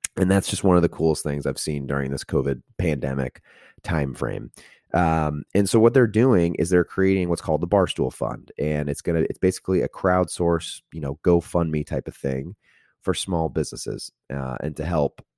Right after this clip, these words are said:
help them stay afloat, really, since our government has just been unable to come to an agreement and help these small businesses to date. Um,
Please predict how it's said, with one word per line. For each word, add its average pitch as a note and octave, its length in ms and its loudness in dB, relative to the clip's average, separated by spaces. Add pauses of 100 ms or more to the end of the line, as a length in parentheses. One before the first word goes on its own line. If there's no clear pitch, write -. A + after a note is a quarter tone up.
(160)
help G2+ 300 2
them D#2+ 420 -2
stay F2+ 280 0
afloat, C#2 600 -2
really, F#2+ 300 4
since D#2+ 160 -12
our D#2+ 80 -4
government C#2+ 560 -4
has C#2+ 360 -8 (320)
just E2+ 280 -4
been F2+ 160 2
unable D#2 440 2
to D2 300 -4
come E2+ 220 -8
to D#2 120 0
an C2+ 80 -6
agreement C#2 520 -8
and C#2+ 100 -10
help D2+ 340 -6
these C#2+ 160 -6
small C2+ 220 -6
businesses C#2 580 -8
to - 140 -10
date. G1+ 300 -6 (640)
Um, D#2+ 440 0